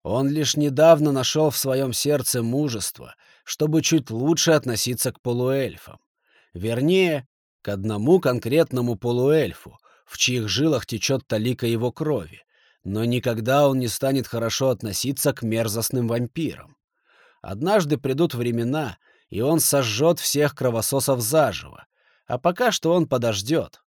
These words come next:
он умеет ждать. Пока что ему хватит этой Ванессы. У него уже есть ее имя. Остальное дело за малым. Она ответит за все.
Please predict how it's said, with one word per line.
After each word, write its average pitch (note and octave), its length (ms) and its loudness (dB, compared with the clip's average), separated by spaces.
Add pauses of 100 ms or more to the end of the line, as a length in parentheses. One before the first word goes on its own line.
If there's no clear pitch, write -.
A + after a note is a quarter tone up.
(100)
он D#3+ 200 0
умеет A#2+ 440 0
ждать. - 480 -14 (120)
Пока A#2 380 -4
что - 180 -4
ему A2+ 240 0
хватит A#2 440 -2
этой A#2 240 -2
Ванессы. B2+ 680 -2 (480)
У F#2+ 120 -6
него E3 320 4
уже D#3+ 240 2
есть C#3+ 420 0
ее A#2 240 0
имя. C3+ 540 -4 (340)
Остальное G3 600 -2
дело D3 300 2
за G2+ 160 -4
малым. F2+ 500 -8 (480)
Она B2 380 -2
ответит C#3 440 0
за A#2+ 180 0
все. C3 480 -2